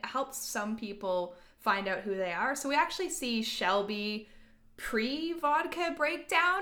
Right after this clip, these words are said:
a little bit. You know, when Dada's beating herself up over that she let the girls eat all their food, Shelby says, "Don't talk about my friend like that." And the way that she also comforts Leah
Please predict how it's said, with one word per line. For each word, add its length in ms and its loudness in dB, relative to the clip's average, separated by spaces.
a 120 2
little 240 0
bit. 300 2
You 80 2
know, 160 4
when 220 4
Dada's 460 4
beating 280 -4
herself 460 -2
up 260 2
over 540 2
that 160 -6
she 120 -4
let 220 -4
the 60 -4
girls 280 -2
eat 120 -4
all 160 -4
their 140 -6
food, 380 -6
Shelby 320 -2
says, 420 -2
"Don't 200 2
talk 220 2
about 180 0
my 100 -4
friend 300 -6
like 240 -8
that." 400 -4
And 160 0
the 80 2
way 240 4
that 160 0
she 160 -2
also 280 -2
comforts 560 -4
Leah 480 6